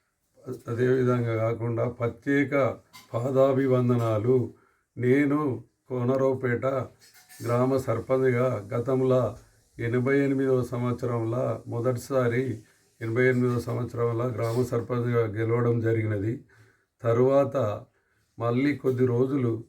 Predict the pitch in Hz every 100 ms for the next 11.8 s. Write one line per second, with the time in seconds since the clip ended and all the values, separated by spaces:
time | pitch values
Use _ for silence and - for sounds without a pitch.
0 | - 123 127 135 139 123 131 131 117 120
1 | 120 123 120 113 123 117 - _ _ _
2 | - 120 123 127 113 - _ _ _ -
3 | 120 123 120 127 120 - 123 110 117 123
4 | 127 123 117 113 110 107 123 143 - _
5 | _ _ - 120 123 110 113 113 127 139
6 | 143 143 127 120 110 113 _ _ _ _
7 | 117 113 131 139 131 147 135 127 123 131
8 | 127 120 123 127 120 110 110 - _ _
9 | _ _ 127 123 127 151 156 147 143 120
10 | - _ _ _ - 123 131 127 - 135
11 | 131 117 127 131 127 120 117 135